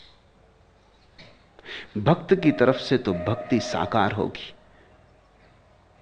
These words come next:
लेकिन जैसे जैसे भक्त परमात्मा के करीब पहुंचेगा,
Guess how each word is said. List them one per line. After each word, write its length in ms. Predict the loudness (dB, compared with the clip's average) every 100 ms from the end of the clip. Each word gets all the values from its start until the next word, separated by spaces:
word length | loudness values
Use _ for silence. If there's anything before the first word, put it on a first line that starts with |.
| _ _ _ _ _ _ _ _ _ _ _ _ _ _ _ _ _ _ _ -6
लेकिन 280 | 0 4 4
जैसे 340 | 4 2 0
जैसे 280 | 0 2 0
भक्त 360 | -2 -4 -6 -20 -18 -20 -20 -20 -6
परमात्मा 480 | 0 2 0 0 -2
के 140 | 0 -2
करीब 380 | 0 2 2 0
पहुंचेगा, 460 | -4 -4 -4 -4